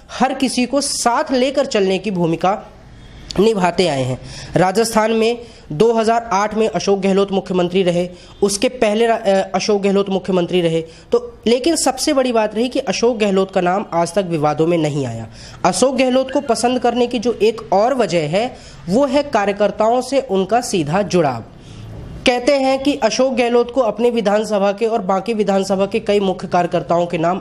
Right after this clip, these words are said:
आज भी याद हैं, भले ही वो मुख्यमंत्री हो जाएं या एआईसीसी के सचिव हो जाएं। इसलिए अशोक गहलोत के नाम पर मुहर लगाने वाले विधायक अधिक हैं, क्योंकि वर्तमान में जो भी लोग विधायक बने हैं, वो, उनमें अधिकतर विधायक अशोक गहलोत के खेमे से आते हैं।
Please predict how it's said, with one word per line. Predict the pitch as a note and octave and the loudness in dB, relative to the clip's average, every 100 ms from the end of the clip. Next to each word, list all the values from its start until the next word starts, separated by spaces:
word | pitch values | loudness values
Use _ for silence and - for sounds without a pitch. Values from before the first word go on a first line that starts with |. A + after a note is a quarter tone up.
| - | -2
आज | D#3+ D#3+ D3+ | -2 0 -2
भी | G#3 | 0
याद | F#3 F3 D#3 | 2 0 -2
हैं, | F3 G3+ - - E3 | -6 -6 -14 -8 0
भले | F#3 G3 | 2 2
ही | G#3+ | 2
वो | G3 | 2
मुख्यमंत्री | F3 F3 F#3+ F#3 F#3+ G#3+ | 0 0 0 0 0 2
हो | F#3+ | 2
जाएं | F#3+ G#3 A3+ | 2 2 2
या | A3 F#3 | 0 2
एआईसीसी | F#3 F#3 F3+ F3+ F#3 | 2 0 -2 -4 -4
के | F3 A#3+ B3 - - - | 0 0 0 -14 -20 -6
सचिव | - A#3 A#3+ A#3+ | 0 0 2 2
हो | D#3+ | 0
जाएं। | B2+ A#2 G#2 - - - - - | -2 -8 -10 -20 -20 -20 -20 -2
इसलिए | C#4+ D4 D4 D#4 | 0 2 2 2
अशोक | D#4 D#4 C#4+ | 0 0 0
गहलोत | B3 A#3+ B3+ B3+ | 2 2 2 0
के | C4+ | 0
नाम | A#3 A3 | 0 0
पर | G#3+ A#3 | -2 0
मुहर | G#3 G3+ A#3+ | 0 0 0
लगाने | G#3+ F#3+ G3 | 0 0 0
वाले | F#3+ F#3+ G#3 | 0 0 0
विधायक | G3+ D#3 F#3 G#3 - | -2 0 0 0 -2
अधिक | D#3 F#3+ - | 0 0 -2
हैं, | G#3 | -4
क्योंकि | G#3+ B3+ B3+ | -2 0 2
वर्तमान | G#3+ G#3 A3 A#3+ | 2 2 0 2
में | B3+ D#3 | 0 0
जो | F3+ E3+ | 0 2
भी | A3+ | 2
लोग | C4 A#3+ | 2 0
विधायक | F#3+ C#3+ D3 D3 C#3+ | -2 -2 -2 -4 -6
बने | C#3 | -4
हैं, | C#3 A3 B3 - - - | 0 -2 -2 -14 -14 -2
वो, | A#3+ B3 | 0 0
उनमें | - A#3 B3+ C#4 F3+ | 2 0 2 0 0
अधिकतर | G3+ G3+ G#3+ - D#4+ D#4+ - F#3+ | 0 0 -2 0 0 2 -2 -2
विधायक | F3+ D#3 F3 A#3 - | 0 2 0 -2 -2
अशोक | G#3 G#3 C#4 A#3+ | -4 0 -2 0
गहलोत | F#3+ F3+ F#3 G#3+ | -2 2 2 2
के | G#3+ | 0
खेमे | - E3 C#3+ | -4 -2 -2
से | C3+ D3 | -2 -2
आते | B2 - | -4 -4
हैं। | A#2 | -6